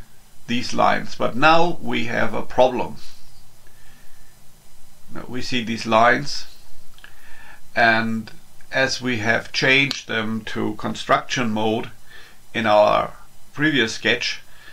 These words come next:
these are the lines really from our other body sketch.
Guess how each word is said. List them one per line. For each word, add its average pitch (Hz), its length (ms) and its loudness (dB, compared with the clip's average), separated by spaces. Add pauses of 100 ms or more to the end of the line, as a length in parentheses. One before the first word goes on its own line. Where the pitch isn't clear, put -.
(380)
these 131 420 -2
are 104 260 6
the 107 60 -2
lines 104 540 2 (420)
really 117 540 0 (140)
from 101 540 2 (120)
our 101 520 0 (240)
other 110 240 0
body 101 460 0
sketch. - 560 -8